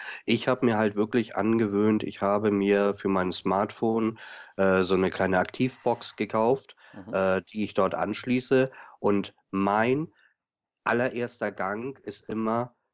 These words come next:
Speaker 1: das Smartphone auf den Tisch zu legen, die Box anzuschließen und Musik anzumachen.
Speaker 2: Ja, geil.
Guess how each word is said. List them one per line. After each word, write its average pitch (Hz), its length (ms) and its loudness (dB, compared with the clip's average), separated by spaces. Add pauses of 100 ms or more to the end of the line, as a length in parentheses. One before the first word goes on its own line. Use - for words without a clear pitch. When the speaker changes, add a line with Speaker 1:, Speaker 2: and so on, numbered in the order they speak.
Speaker 1:
das - 160 -6
Smartphone 107 500 -2
auf 101 140 -4
den 98 120 -4
Tisch - 240 -2
zu 123 120 2
legen, 113 320 2
die 101 80 -2
Box 98 340 -2
anzuschließen 110 760 -2
und 104 200 -2
Musik 101 260 0
anzumachen. - 500 -6 (160)
Speaker 2:
Ja, 127 200 2
geil. 101 400 -2